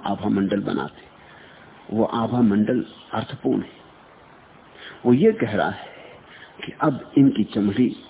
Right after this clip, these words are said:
की जो आभा है, मन के द्वारा उस आभा को कोई खंडन नहीं हो रहा है, मन उसमें बाधा नहीं डाल रहा है।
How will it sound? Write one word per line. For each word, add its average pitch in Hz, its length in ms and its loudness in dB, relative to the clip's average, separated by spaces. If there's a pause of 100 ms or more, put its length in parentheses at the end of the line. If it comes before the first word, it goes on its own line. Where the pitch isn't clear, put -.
(260)
की 226 80 0
जो 202 240 -4
आभा 180 320 -8
है, - 180 -12 (1700)
मन 139 260 8
के 113 160 2
द्वारा 104 440 -2 (240)
उस 160 100 6 (160)
आभा 110 320 -2
को 117 160 -4
कोई 165 460 6
खंडन 104 460 2
नहीं 95 220 -2
हो - 160 -6
रहा - 120 -8
है, - 120 -16 (880)
मन 139 220 6
उसमें 117 260 2
बाधा - 320 -6
नहीं - 140 -4
डाल - 220 -8
रहा - 180 -16
है। - 100 -18